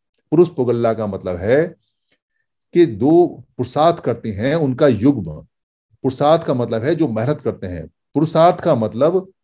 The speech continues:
पुरुष जो काम करता है उससे नहीं है पाली के अंदर। पुरुषार्थ का मतलब है कि जो बहुत ज्यादा कोशिश करता है मेहनत के काम करने की। जो चेतावनी वाला, जो ऐसा काम होता है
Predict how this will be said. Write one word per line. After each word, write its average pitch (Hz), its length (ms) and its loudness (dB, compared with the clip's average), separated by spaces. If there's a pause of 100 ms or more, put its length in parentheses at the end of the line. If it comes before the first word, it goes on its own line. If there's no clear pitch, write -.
(180)
पुरुष 170 280 0
जो 165 180 4 (440)
काम 147 220 -2
करता 139 220 -2
है 165 60 4
उससे 160 240 -2
नहीं 160 240 0
है 165 80 0
पाली 117 300 -2
के 101 100 -10
अंदर। 87 220 -8
पुरुषार्थ 135 440 -2
का 139 100 -2
मतलब 104 320 -4
है 160 180 0
कि 165 140 -2
जो 160 420 0 (560)
बहुत 135 340 -2
ज्यादा 117 380 2
कोशिश 160 440 -2
करता 107 320 -6
है 127 140 0
मेहनत 117 340 -6
के 135 100 -2
काम 101 260 -6
करने 92 260 -8
की। 147 320 -6 (440)
जो 135 100 0
चेतावनी 135 500 2
वाला, 127 280 4
जो 131 420 -2 (720)
ऐसा 107 340 -4
काम 135 240 -2
होता 107 220 0
है 131 260 2